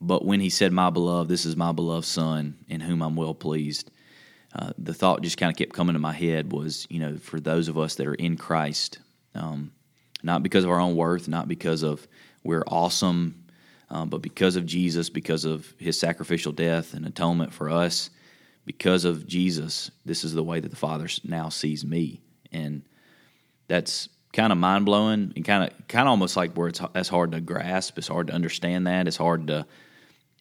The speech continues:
accept, not accept, accept that, but it's like, it's hard to, to say, "Well, because of Jesus, this is the way the Father sees me. I, I'm his son too." You know, I'm a, it says that we've been adopted, and, uh, whether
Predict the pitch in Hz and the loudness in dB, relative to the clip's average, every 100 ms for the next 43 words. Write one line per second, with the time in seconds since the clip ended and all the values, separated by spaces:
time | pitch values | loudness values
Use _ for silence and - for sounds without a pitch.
0 | - - - - - _ 101 95 78 - | -10 -4 -2 -4 -10 _ 0 0 0 0
1 | 92 - - - 107 101 - 85 82 85 | 0 0 -10 -2 0 0 0 -2 -2 -4
2 | 82 82 80 - 92 92 87 85 80 80 | -4 -8 -8 -4 2 2 2 -2 -4 -6
3 | - _ - 80 - 82 80 80 - - | -16 _ -8 -6 -2 -2 -2 -6 -8 -10
4 | 82 - 95 85 82 87 85 82 82 - | -10 -2 0 0 -2 -2 -2 -4 -6 -4
5 | 87 82 78 82 85 87 87 85 - _ | -2 -4 -4 -4 -4 -4 -4 -6 -10 _
6 | _ _ _ _ _ - - 87 85 82 | _ _ _ _ _ -18 -2 -2 0 -2
7 | 92 98 76 73 80 - 90 85 82 - | -2 -2 -4 -6 -6 -6 -4 -4 -2 -2
8 | 92 85 78 101 98 - - - 82 80 | 0 -2 -2 -4 -4 -10 -16 -8 -6 -6
9 | 82 80 85 80 - - - - - 85 | -6 -6 -4 -6 -10 -16 -12 -10 -6 -4
10 | 82 80 87 82 82 82 78 92 107 - | -4 -4 -2 -2 -4 -4 -4 -4 -4 -6
11 | - - - _ _ _ _ _ 80 82 | -10 -12 -20 _ _ _ _ _ -6 -6
12 | 73 71 - - - - - - _ - | -6 -10 -20 -20 -20 -20 -20 -20 _ -20
13 | - - 87 85 85 87 85 | -18 -10 -8 -6 -4 -4 -6